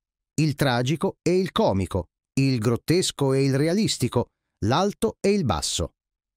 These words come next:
La sua recitazione è fisica, intensa e spesso sopra le righe, ma sempre autentica e profondamente umana.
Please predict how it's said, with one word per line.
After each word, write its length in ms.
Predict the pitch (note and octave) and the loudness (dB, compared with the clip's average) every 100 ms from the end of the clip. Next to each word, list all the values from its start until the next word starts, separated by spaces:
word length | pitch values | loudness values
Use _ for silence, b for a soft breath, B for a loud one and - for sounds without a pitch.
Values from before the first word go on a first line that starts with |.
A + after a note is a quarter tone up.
| _ _ _ _ _ _ | _ _ _ _ _ _
La 160 | B2+ D#3 | -2 0
sua 320 | - A3+ E3+ | 2 2 4
recitazione 880 | C#3 - C3 B2+ - D#3 F3+ B2 F#2+ | 2 0 0 -2 0 0 2 2 2
è 40 | F#2 | 0
fisica, 600 | G3+ F3 F2 F2+ F#2 D#2+ _ _ | 0 2 0 -2 -4 -6 _ _
intensa 720 | - B2 - G#3 G#2+ - F2+ - _ _ | 0 0 2 2 2 0 -2 -6 _ _
e 140 | - A#2+ | -2 -2
spesso 600 | - F#3 G#3 - G3+ - | 0 0 0 -2 -2 -2
sopra 420 | - G#3 G3+ F#3+ | 0 0 2 2
le 100 | G3 | 2
righe, 380 | C#3 G2 G#2 - _ _ | 2 2 0 -4 _ _
ma 160 | A#2+ C#3+ | -2 0
sempre 500 | - F#3 F#3 - G2 | 2 2 2 0 0
autentica 720 | E2 F2 D#3 G3 - G3 F#3 - | -2 0 2 2 0 0 -2 0
e 180 | C3+ - | -2 0
profondamente 840 | - F#3+ F#3 E3+ D#3 B2 C#3 F3 | 0 2 2 2 2 2 2 2
umana. 440 | F3+ B2+ E2+ D#2 | 2 2 0 -4